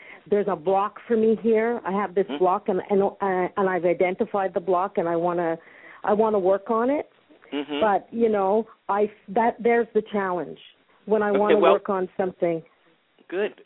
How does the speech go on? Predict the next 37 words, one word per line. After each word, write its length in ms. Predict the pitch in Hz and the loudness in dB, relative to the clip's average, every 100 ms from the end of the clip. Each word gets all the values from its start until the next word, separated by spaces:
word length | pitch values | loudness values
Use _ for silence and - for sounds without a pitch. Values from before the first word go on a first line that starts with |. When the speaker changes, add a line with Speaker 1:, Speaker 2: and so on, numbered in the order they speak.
| - | -6
Speaker 2:
Let 140 | 160 | -4
me 160 | 175 190 | -2 -4
just 160 | 196 190 _ _ - | -6 -8 _ _ -4
tell 180 | 220 208 | 0 0
you 140 | 196 185 | -2 -6
this. 240 | 185 117 _ _ _ _ _ _ _ | -6 -6 _ _ _ _ _ _ _
Just 320 | 127 170 202 220 190 180 | -4 2 2 0 -14 -2
recognizing 1040 | 208 214 247 226 220 202 196 190 202 196 | -2 -2 -6 -6 -2 0 -2 -6 -8 -8
the 80 | 185 | -10
block, 520 | 180 170 160 127 123 - | -12 -2 0 0 -2 -10
whatever 460 | 139 139 151 170 190 | -8 -2 -2 -4 -10
label 580 | 185 185 185 185 190 190 | -4 -2 0 -2 -6 -6
that 160 | 185 165 | -8 -8
you 80 | |
have 220 | 175 185 - - - | -8 -8 -8 -8 -2
put 200 | 208 180 | 0 0
on 240 | 131 127 | -2 -6
it, 120 | 127 _ - - - | -12 _ -20 -20 -4
go 140 | 147 | -2
to 160 | 147 208 | 0 -2
the 160 | 202 220 | -4 -6
dictionary, 960 | 214 208 - 196 185 165 165 170 175 | -2 -2 -2 -10 -6 -4 -4 -6 -12
look 260 | 151 151 151 | -4 -4 -2
over 280 | 175 170 185 | -2 -2 0
all 200 | 185 202 | 0 0
of 100 | 214 | -6
the 100 | 220 | -4
definitions 760 | 208 220 220 214 208 - 208 - | 0 0 -2 -8 -10 -12 -18 -14
for 80 | 196 | -6
that 300 | 208 208 185 | 0 0 -2
word, 420 | 175 160 151 151 - - - | -6 -4 -4 -6 -12 -20 -8
pick 200 | - 165 | -4 2
out 240 | 185 196 - | 2 2 -2
the 60 | |
one 360 | 208 185 190 190 | -8 -6 -8 -6
that 200 | 180 147 | -6 -8
you 300 | 151 196 226 | -10 -12 -10